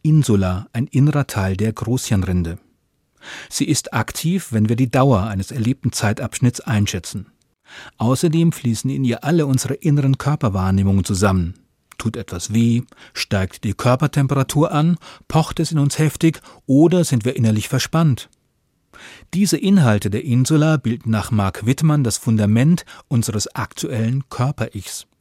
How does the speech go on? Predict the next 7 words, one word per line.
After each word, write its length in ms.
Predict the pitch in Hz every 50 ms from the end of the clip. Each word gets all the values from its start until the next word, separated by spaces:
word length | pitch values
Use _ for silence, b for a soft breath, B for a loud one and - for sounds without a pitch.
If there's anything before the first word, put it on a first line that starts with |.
| _ _ _ _ B B B B B
Wie 340 | B 110 127 160 185 190 196 _ _
fühle 340 | - - - 139 135 147 170
ich 200 | 160 143 - -
mich 220 | 156 - - -
jetzt 320 | 110 113 113 - - -
gerade 480 | - 139 120 107 95 92 95 98 - -
an? 200 | 123 90 85